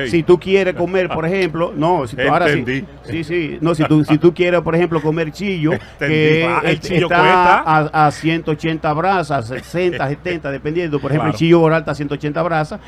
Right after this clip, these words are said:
Speaker 3: Ah.
Speaker 1: eh, tú tienes que tirar para allá a esperar que te piquen.
Speaker 2: O sea, que el que
Speaker 1: Entonces
Speaker 2: quiere comer pescado.
Speaker 3: No, pero, pero más allá de todo, Fernando, hay que entender también, estar rodeado de mar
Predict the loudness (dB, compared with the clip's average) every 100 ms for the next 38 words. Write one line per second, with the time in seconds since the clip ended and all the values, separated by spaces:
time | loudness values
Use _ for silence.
0 | -12 -8 -6 -6 -6 -6 -6 -8 -4 -4
1 | -2 -2 -4 -2 -2 -2 -2 0 0 0
2 | -4 -6 -4 -4 -6 -6 -2 -2 -2 -6
3 | -6 -4 -6 -4 0 0 0 -2 -4 -4
4 | -6 -2 -2 -2 -4 -12 -10 -4 -2 -2
5 | -2 -2 2 2 2 2 2 0 0 -2
6 | -4 -4 -4 -6 -6 -4 -6 -6 -10 -10
7 | -12 -12 -6 -2 0 0 2 2 0 -2
8 | -2 -2 -6 -18